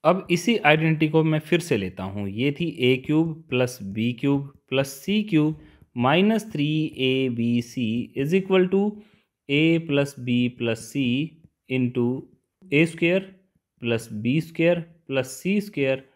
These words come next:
माइनस ए बी माइनस बी सी माइनस सी ए। अब अगर मैं A प्लस B प्लस C इसको टू से मल्टीप्लाई कर दूं अंदर में सारा, यानी कि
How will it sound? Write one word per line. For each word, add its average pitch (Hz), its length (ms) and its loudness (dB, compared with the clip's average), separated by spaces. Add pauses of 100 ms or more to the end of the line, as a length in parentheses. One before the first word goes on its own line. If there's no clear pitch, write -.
(180)
माइनस 185 600 2
ए 139 180 -2
बी 131 200 -4 (160)
माइनस 147 440 0
बी 117 200 -2
सी 117 240 -6 (140)
माइनस 107 500 -4
सी - 180 -10 (120)
ए। - 120 -20 (1500)
अब 208 340 4
अगर 143 340 2
मैं 107 460 -4 (840)
A 131 280 -2
प्लस 127 260 -4
B 120 200 0
प्लस 117 260 -4
C 110 120 -2 (640)
इसको 151 400 4 (640)
टू 220 160 2
से 247 140 4
मल्टीप्लाई 196 560 4
कर 165 160 4
दूं 135 140 0
अंदर 120 320 2
में 110 120 0
सारा, 101 400 -8 (260)
यानी 117 160 -2
कि 117 140 -4